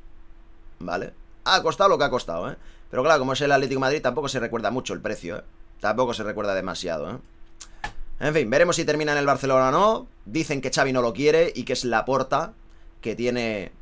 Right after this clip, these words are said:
sus tejemanejes con Méndez, ¿eh? Que habría que preguntar también eso, ¿no?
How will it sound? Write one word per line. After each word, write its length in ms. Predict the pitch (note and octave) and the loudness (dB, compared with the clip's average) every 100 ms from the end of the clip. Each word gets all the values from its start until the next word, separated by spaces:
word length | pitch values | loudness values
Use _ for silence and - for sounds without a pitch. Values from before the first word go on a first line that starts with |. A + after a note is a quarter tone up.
| - - - - | -20 -20 -20 -20
sus 200 | - A2+ | -12 -10
tejemanejes 720 | - A2+ G2 A2 A#2+ A2 G#2 - | -8 -6 -4 -4 -4 -2 -4 -2
con 200 | G#2 A2+ | -4 -2
Méndez, 560 | C3+ C3 B2 C#3+ - | -2 0 -2 -4 -8
¿eh? 200 | - B2+ - - - - - | -10 -10 -10 -14 -18 -18 -8
Que 80 | |
habría 240 | F2+ G2 G#2+ | -6 -2 -2
que 100 | G#2 | -2
preguntar 340 | G#2+ G2 G#2 | -6 -2 -2
también 220 | G2 G2 | -2 -4
eso, 220 | A2+ - F#2+ | -2 -2 -2
¿no? 160 | - | -4